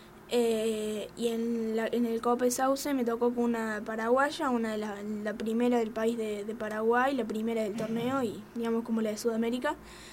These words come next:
Y bueno, que jugaba muy bien, pero fue, también perdí, pero fue un gusto jugar con ella porque aprendes mucho y uno juega, juega mejor con chicas que, que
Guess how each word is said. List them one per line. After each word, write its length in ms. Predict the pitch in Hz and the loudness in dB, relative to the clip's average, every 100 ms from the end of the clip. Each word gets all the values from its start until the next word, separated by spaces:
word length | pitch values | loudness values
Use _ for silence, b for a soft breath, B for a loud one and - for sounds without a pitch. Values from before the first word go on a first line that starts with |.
| B B B - | B B B -6
Y 120 | 233 | 2
bueno, 260 | 240 240 220 | 6 6 4
que 80 | - | -2
jugaba 280 | - 240 240 | 2 4 6
muy 240 | 240 247 | 8 8
bien, 300 | 240 247 269 | 8 6 4
pero 220 | 262 226 | 4 2
fue, 560 | 240 240 240 233 226 214 - | 2 2 4 4 0 -4 -6
también 260 | 214 233 | -2 0
perdí, 400 | 240 233 240 254 254 | 0 4 4 4 0
pero 380 | 226 202 196 190 - | -2 -2 -2 -4 -8
fue 180 | 226 233 | -2 2
un 100 | 240 | 6
gusto 240 | 233 247 247 | 6 6 2
jugar 200 | 233 233 | 2 2
con 120 | 233 | 2
ella 240 | 240 269 | 2 2
porque 220 | 269 226 | 2 -2
aprendes 320 | 202 214 214 240 | -2 -4 -2 2
mucho 400 | 240 247 247 262 | 4 4 4 2
y 320 | 233 208 190 | 2 2 2
uno 260 | 226 233 | 4 2
juega, 380 | 233 233 240 226 | 2 2 2 0
juega 340 | 214 - 233 226 | -6 -2 0 0
mejor 320 | 226 240 240 | -2 -2 -2
con 140 | 226 | -2
chicas 260 | 226 240 240 | -2 -4 -4
que, 220 | 202 175 - - | -8 -12 -12 -14
que 100 | - | -10